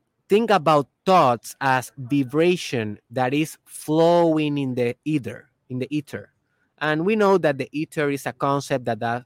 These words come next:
that was, uh, misproved or canceled by science a long time ago, but it is coming back. It is coming back as a dark energy, dark matter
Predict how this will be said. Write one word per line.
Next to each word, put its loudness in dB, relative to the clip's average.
that -10
was, -4
uh, 2
misproved -2
or 2
canceled 0
by -2
science -2
a 0
long -2
time -2
ago, 0
but 0
it 0
is 0
coming 0
back. -6
It -4
is -4
coming 0
back 2
as -2
a -2
dark 2
energy, -2
dark 0
matter 2